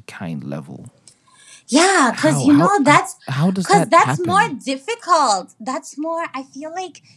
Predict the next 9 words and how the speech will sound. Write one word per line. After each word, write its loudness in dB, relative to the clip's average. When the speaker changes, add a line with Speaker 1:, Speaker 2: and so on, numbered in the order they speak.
Speaker 2:
establishing -4
and -6
maintaining -2
relations -4
with -8
someone 0
after 0
talking -8
about, -2